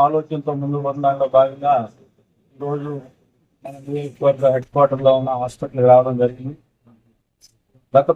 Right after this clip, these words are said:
ప్రభుత్వం కంటే కూడా మెరుగైన సేవలు పేదవాడికి అందించాలని చెప్పి ఈరోజు రాష్ట్రంలో సీఎంఆర్ఎఫ్ చిప్పులు కూడా ప్రతి పేదవాడు అప్పుల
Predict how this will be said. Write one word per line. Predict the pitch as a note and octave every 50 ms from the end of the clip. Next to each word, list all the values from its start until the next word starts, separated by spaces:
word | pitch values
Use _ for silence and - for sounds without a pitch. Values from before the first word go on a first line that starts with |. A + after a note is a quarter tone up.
| -
ప్రభుత్వం | E3+ E3 D#3+ E3 - F3 E3+ E3 D#3+
కంటే | D#3+ D#3 D3 D#3+ D#3+ D#3
కూడా | D#3 D#3 D#3+ D3+ C#3 C3 C3 -
మెరుగైన | C#3+ C#3+ D#3 D3+ E3 E3+ E3+ E3 D#3+ - -
సేవలు | E3 D#3+ D#3 D#3 D#3 D#3 E3 E3+ E3+ - _ _ _ _ _ _ _ _ _ _ _ - D3+
పేదవాడికి | D#3 E3 E3+ E3 E3+ E3 D#3+ C#3+ D3 D3
అందించాలని | D#3 D#3+ D#3+ D#3 D3+ D#3+ D3+ D3+ D3+ D3 D3 D3
చెప్పి | D3 D3 D3+ D3
ఈరోజు | D#3 D#3+ D#3+ D3+ D3+ C#3 C#3
రాష్ట్రంలో | C#3+ D3 C#3 - E3 D#3+ D#3+ D3+ C3+ -
సీఎంఆర్ఎఫ్ | D#3+ D#3+ D#3+ D#3 D#3 D3 C#3+ C#3+ C#3+ - -
చిప్పులు | D#3 C#3+ C#3 D3+ D3 C#3+ C#3+
కూడా | C3+ - - - _ _ _ _ _ _ _ _ _ _ _ _ _ -
ప్రతి | D3 D3 - E3 B2+ D#3
పేదవాడు | D#3 D#3+ E3 D#3+ D#3+ D#3+ D#3+ D#3+ D#3+ D#3 D3 D3
అప్పుల | - - E3+ E3+